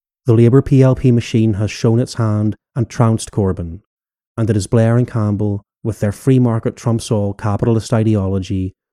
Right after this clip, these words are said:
who remain in control of the Labour Party, in close alliance with the interests of the British ruling class. Britain's workers, dismayed at Labour's position on Brexit,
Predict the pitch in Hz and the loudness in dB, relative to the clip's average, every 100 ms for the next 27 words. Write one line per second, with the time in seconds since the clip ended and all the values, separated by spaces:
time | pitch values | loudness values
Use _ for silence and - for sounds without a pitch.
0 | _ 113 104 110 113 113 117 - 113 110 | _ 2 4 4 4 2 0 0 2 2
1 | 104 107 104 107 98 98 90 90 85 - | 0 0 2 0 -2 -4 -6 -6 -10 -14
2 | _ _ _ - 104 - 113 - 117 110 | _ _ _ -6 -4 0 0 2 2 2
3 | 110 - - 107 104 - 104 104 - 92 | 0 -4 -2 -2 0 -2 -4 -4 -6 -6
4 | 92 104 101 101 107 95 98 - 87 87 | -4 -2 -2 -2 -2 -2 -4 -4 -8 -10
5 | 92 - - _ _ _ _ _ _ _ | -14 -18 -20 _ _ _ _ _ _ _
6 | _ _ _ _ _ 123 131 120 110 110 | _ _ _ _ _ 2 4 4 2 2
7 | 117 110 107 - - _ _ 120 101 123 | 0 -2 -2 -12 -20 _ _ -4 2 4
8 | 113 117 117 117 113 - 113 110 104 120 | 4 4 4 2 2 0 0 0 0 2
9 | 110 107 98 92 98 95 - | 2 2 0 0 -2 -6 -6